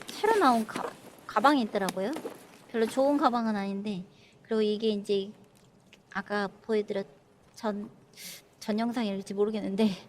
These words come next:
<laughs> 이번 영상은 아니겠네요. 아무튼 키카드, 키카드고요. 나 뭐 이런 칠흑 패널 나오고,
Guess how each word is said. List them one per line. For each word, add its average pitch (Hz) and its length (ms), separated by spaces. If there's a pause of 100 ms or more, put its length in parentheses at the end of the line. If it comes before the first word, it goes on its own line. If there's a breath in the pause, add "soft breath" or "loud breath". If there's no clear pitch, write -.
(100)
<laughs> - 300
이번 233 220
영상은 233 380
아니겠네요. 180 420 (480 loud breath)
아무튼 220 300
키카드, 302 720 (2000)
키카드고요. 226 800 (880)
나 240 140
뭐 247 160
이런 254 220
칠흑 359 260
패널 339 220
나오고, 233 380